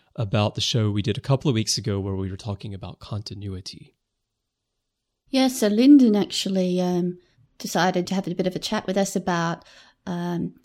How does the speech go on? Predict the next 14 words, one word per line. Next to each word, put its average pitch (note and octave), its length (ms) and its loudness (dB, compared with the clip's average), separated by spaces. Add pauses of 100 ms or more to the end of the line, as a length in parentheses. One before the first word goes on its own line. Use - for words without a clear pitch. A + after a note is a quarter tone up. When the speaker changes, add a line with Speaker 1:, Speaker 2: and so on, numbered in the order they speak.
Speaker 2:
his A#3 220 2
interpretation F#3+ 840 0
of F#3 280 -6
continuity F#3 500 -4
and F3+ 80 -4
consequences E3+ 920 -6
in F#3 160 -2
Enterprise F#3 560 -4
compared G3 340 -2
with F#3+ 140 -2
other B3+ 180 -2
shows, F3+ 580 -4
um, F#3 240 -8
like - 240 -10